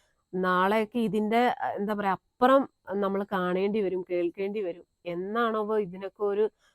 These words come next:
അറുതി ഉണ്ടാവുന്നത്? അറിയില്ല. ആ, ചിലതുങ്ങൾ ഉണ്ടാവും അധ്യാപകന്മാർ. ഇപ്പൊ നമ്മൾ പല വാർത്തകൾ അല്ലെ പല ന്യൂസുകളൊക്കെ നമ്മൾ കണ്ടിട്ടുണ്ട്. അധ്യാപകരിൽ നിന്നും മോശം അനുഭവം നേരിടേണ്ടി വന്നു, അതുപോലെ തന്നെ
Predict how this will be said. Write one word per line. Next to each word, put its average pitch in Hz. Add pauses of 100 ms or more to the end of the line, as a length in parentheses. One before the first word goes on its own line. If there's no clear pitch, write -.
(120)
അറുതി 190
ഉണ്ടാവുന്നത്? 185 (220)
അറിയില്ല. 196 (880)
ആ, 180 (260)
ചിലതുങ്ങൾ 214
ഉണ്ടാവും 208
അധ്യാപകന്മാർ. 190
ഇപ്പൊ 254
നമ്മൾ 254
പല 240
വാർത്തകൾ 226
അല്ലെ 226
പല 233 (100)
ന്യൂസുകളൊക്കെ 233
നമ്മൾ 226
കണ്ടിട്ടുണ്ട്. 208
അധ്യാപകരിൽ 196
നിന്നും 202 (360)
മോശം 196
അനുഭവം 196
നേരിടേണ്ടി 190
വന്നു, 190
അതുപോലെ 190
തന്നെ 190